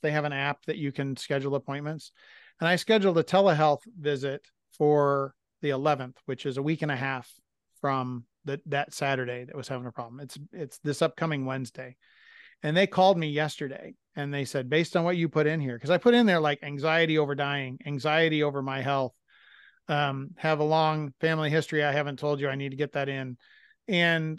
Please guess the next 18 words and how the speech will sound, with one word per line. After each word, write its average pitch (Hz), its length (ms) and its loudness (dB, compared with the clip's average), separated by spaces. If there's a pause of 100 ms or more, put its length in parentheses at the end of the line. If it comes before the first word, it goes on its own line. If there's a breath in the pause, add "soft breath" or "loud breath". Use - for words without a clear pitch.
'cause 156 120 0
I 160 100 4
didn't 135 200 -2
know 127 180 -4
it - 100 -8
until 131 300 -6
this 123 180 -12
past 123 280 -10
weekend. 123 320 -12 (440 soft breath)
And 180 420 2 (580)
I 185 140 2
was 156 100 0
going 220 240 4
through 214 200 4
and 175 120 2
I, 165 340 -2
and 170 180 -6
I 156 200 -2